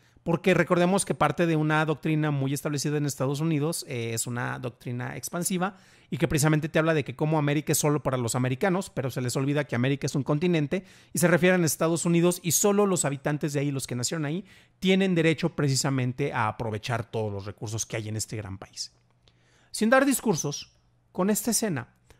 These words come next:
vamos a tener representados varios clichés de nuestros vecinos y amigos del norte, en donde, en el fondo, por ejemplo, en esta misma escena se cuentan los cadáveres,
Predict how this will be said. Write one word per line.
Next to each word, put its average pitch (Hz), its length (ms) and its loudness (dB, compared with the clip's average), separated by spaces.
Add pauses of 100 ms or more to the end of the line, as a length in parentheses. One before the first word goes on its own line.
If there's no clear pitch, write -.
vamos 220 340 4
a 202 80 -4
tener 175 380 0
representados 170 640 0
varios 185 300 4
clichés 151 420 -2
de 156 80 -2
nuestros 135 360 -4
vecinos 139 720 -2 (180)
y 131 140 -8
amigos 131 360 -2
del 156 160 -2
norte, - 380 -4 (760)
en 170 160 2
donde, 185 480 4
en 190 120 2
el 208 120 2
fondo, 220 320 2
por 185 160 -6
ejemplo, 180 260 0
en 175 100 2
esta 180 200 -2
misma 180 180 -2
escena 170 200 -2
se - 120 -6
cuentan 180 340 -2
los 156 200 -2
cadáveres, 139 760 -4